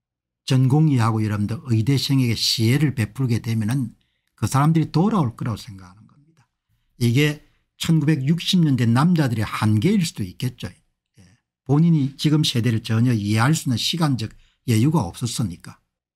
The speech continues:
그렇기 때문에 제가 볼 때는 근본적으로 이 보시게 되면은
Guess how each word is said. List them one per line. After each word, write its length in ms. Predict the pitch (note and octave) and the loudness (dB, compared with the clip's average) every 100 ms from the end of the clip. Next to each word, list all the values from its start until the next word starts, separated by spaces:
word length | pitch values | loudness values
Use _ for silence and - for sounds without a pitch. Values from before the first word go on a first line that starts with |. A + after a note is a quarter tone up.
| _ | _
그렇기 320 | - C3 A#2 - | -2 2 2 0
때문에 560 | A#2+ B2 B2+ G#2 G2+ - _ _ _ - | 0 2 2 0 -6 -18 _ _ _ -6
제가 320 | G#2 G2+ A#2 | -2 0 0
볼 160 | B2+ A#2+ | 0 -2
때는 480 | A#2 G#2 C#3 C3+ - _ _ _ _ _ - | -2 0 0 -2 -8 _ _ _ _ _ -2
근본적으로 1040 | G3+ A3 G#3 E3 B2+ A#2 A2 A2+ D3 D#3 _ _ _ _ _ _ _ | 2 2 4 2 2 0 -2 0 -2 -4 _ _ _ _ _ _ _
이 340 | C3 C3+ C3 C3 | 0 2 2 0
보시게 480 | C#3+ C3 C3+ B2 A#2 | 0 0 0 0 2
되면은 640 | C3 C3 A2 C3+ B2+ | 2 2 2 0 -2